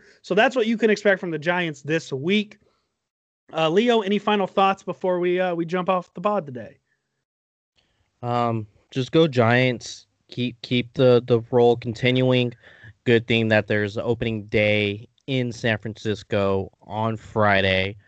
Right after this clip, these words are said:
Speaker 2: Um, get some home games and continue that with a, with a two series stint of home games. Um, for whatever reason, I don't know why M L B loves putting the Giants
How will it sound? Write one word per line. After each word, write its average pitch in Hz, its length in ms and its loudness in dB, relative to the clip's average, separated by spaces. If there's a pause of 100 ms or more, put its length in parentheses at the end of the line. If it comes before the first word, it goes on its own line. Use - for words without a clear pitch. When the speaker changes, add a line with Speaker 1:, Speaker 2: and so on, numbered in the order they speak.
(260)
Speaker 2:
Um, 98 360 -8
get 117 180 -8
some 139 140 -8
home 123 280 -2
games 101 520 -4
and 92 200 -18
continue 110 460 -8
that 95 220 -2
with 98 160 -8
a, 92 180 -4
with 98 140 -12
a 110 80 -4 (100)
two 113 420 -2 (440)
series 120 500 -4
stint 120 580 -2
of 107 160 -6
home 110 320 -6
games. 98 600 -6
Um, 85 420 -12 (100)
for 110 120 -2
whatever 117 420 0
reason, 107 380 -4
I 95 120 0
don't 101 140 -2
know 101 80 -2
why 98 240 2
M 101 160 -2
L 98 100 -2
B 98 220 -4
loves 95 540 -2
putting 101 260 -6
the 92 60 -4
Giants 92 680 -6